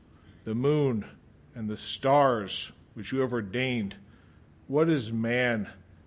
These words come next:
that you are mindful of him, and the son of man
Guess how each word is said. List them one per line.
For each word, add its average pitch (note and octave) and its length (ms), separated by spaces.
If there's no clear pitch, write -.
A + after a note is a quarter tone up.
that A2+ 120
you B2+ 160
are A#2+ 140
mindful A#2+ 680
of E2+ 200
him, A2+ 320
and B2 120
the A#2+ 80
son D3+ 300
of C#3 160
man C3 420